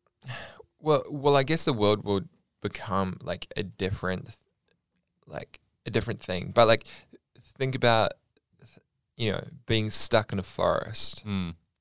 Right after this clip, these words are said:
Speaker 1: or, um, things like, you know, rock climbing.
Speaker 2: Mm.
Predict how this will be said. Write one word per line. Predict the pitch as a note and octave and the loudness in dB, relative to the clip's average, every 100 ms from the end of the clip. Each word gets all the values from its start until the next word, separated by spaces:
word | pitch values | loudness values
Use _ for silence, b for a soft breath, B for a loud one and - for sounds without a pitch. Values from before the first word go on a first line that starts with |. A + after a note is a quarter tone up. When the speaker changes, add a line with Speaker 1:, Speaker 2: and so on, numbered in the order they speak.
| - _ | -20 _
Speaker 1:
or, | A2 G#2 F#2+ F2 F2+ b b b _ | 2 4 4 2 0 b b b _
um, | F#2+ F2+ F2 F2 E2 - - | 0 0 0 -2 -6 -12 -16
things | - G2+ G2 F#2 | -4 -2 -2 -2
like, | F#2 E2 - - - - _ _ _ _ | 0 0 -4 -10 -18 -20 _ _ _ _
you | G2 F#2+ | -6 -2
know, | E2+ - | -2 -4
rock | G2+ G2+ G2 | -4 -2 -2
climbing. | - G2+ F2 D2+ - - - _ _ A2 | -2 0 2 0 -6 -10 -16 _ _ -6
Speaker 2:
Mm. | G2+ D#2+ | -6 -6